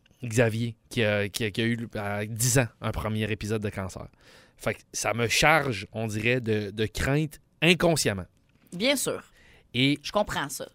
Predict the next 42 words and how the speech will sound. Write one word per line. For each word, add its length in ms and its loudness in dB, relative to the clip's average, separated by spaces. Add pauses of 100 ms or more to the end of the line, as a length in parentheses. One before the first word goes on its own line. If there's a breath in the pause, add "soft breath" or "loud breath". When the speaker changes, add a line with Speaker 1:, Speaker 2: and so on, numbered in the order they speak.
Speaker 1:
moi, 160 0
je 80 0
fais 100 2
pas 120 4
de 60 -4
sport 220 0
violent, 380 2
Jen. 260 -4
Je 100 -12
fais 100 0
pas 160 -2
de 60 -10
sport 200 0
de 80 -2
contact. 600 -6 (480)
Je 160 -8
fais 100 -2
pas 220 6
de, 220 0 (100)
tu 60 -10
sais, 60 -2
je 100 -6
joue 100 0
au 40 -2
tennis, 280 2
je 40 -8
fais 60 -2
de 60 0
la 80 -2
course 200 -6
à 80 -2
pied. 240 -8 (960)
Quand 300 4 (840 soft breath)
je 140 0
reviens 240 -2
de 40 -2
faire 160 -2
de 40 -2
la 80 2
course 240 -6
à 80 0
pied, 320 -6